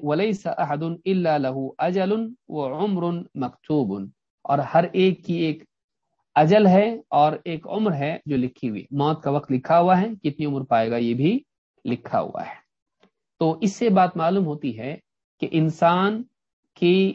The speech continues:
زندگی اور اس کا رزق اللہ کے علم میں آخری کتنا ہونے والا ہے، ہے، لیکن فرشتوں کے ہاں پر اللہ تعالیٰ جو دیتا ہے اس میں کمی زیادتی ہوتی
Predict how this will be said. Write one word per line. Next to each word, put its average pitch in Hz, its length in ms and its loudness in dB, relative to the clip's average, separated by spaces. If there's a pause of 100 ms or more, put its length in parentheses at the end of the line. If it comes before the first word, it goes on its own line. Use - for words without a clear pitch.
(600)
زندگی 165 580 0 (580)
اور 147 140 -2
اس 156 120 -10
کا 131 140 -4
رزق 170 260 0 (600)
اللہ 208 520 0 (100)
کے 190 80 -6 (120)
علم 208 180 -4
میں 147 160 -6 (200)
آخری 214 560 0
کتنا 208 320 -4
ہونے 190 320 -2
والا 160 340 0
ہے، 160 120 -10 (180)
ہے، 95 140 -20 (1500)
لیکن 156 280 -2
فرشتوں 170 480 0
کے 185 140 -2
ہاں 135 200 -4
پر 151 260 -6
اللہ 156 360 0
تعالیٰ 156 400 -2 (460)
جو 139 180 -4
دیتا 156 440 2
ہے 196 220 0
اس 147 200 -8
میں 156 100 -6
کمی 143 300 -2
زیادتی 123 520 -2 (400)
ہوتی 120 320 -4